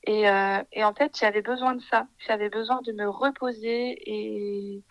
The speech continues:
de reprendre de la force pour ensuite, euh, retourner au combat, quoi. Mais dans ma tête, c'était pas possible. Je voulais pas tomber, il fallait que je reste debout et juste des fois dire, mets-toi à terre pour mieux,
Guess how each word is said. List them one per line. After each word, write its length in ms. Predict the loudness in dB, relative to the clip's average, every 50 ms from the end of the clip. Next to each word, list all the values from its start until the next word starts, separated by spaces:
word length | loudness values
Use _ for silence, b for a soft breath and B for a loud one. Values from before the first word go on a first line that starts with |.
| B B B B B B B
de 140 | 0 2 2
reprendre 420 | 4 4 2 2 2 0 0 2 2
de 80 | 2
la 160 | 4 4 2
force 340 | 2 2 0 0 0 0 -4
pour 200 | -10 -8 -4 -2
ensuite, 420 | -2 -2 -2 -4 -10 -10 -8 -4 -2
euh, 240 | 0 0 0 0
retourner 380 | 0 -2 -4 -4 -4 -4 -2 -2
au 80 | -4 -4
combat, 280 | -6 -6 -4 -4 -4
quoi. 140 | -4 -8 -12 -12 _ B B B B B B B -14
Mais 180 | -8 -4 2 4
dans 120 | 6 6
ma 140 | 6 4 4
tête, 180 | 2 0 0
c'était 180 | -2 -4 -2 2
pas 160 | 2 2 2
possible. 380 | 2 0 -8 -8 -8 -8 -8 -8
Je 80 | -8
voulais 180 | -4 0 0 2
pas 160 | 4 4 4
tomber, 260 | 2 0 -2 0 0 0 0
il 80 | 0 2
fallait 260 | 2 2 2 2 0
que 120 | -2 -4
je 80 | -2 -2
reste 200 | -2 -4 -4 -6
debout 320 | -12 -12 -8 -6 -4 -4
et 320 | -4 -4 -4 -6 -6 -8 -12
juste 140 | -14 -8 -6
des 100 | -6 -4
fois 160 | 0 -2 0
dire, 220 | 0 0 0 0 -2 _ -8
mets-toi 260 | -10 -2 2 2 2
à 40 | 2
terre 200 | 2 -2 -4 -4 -4
pour 220 | -8 -8 -8 -8
mieux, 420 | -6 -6 -4 -4 -4 -4 -6 -8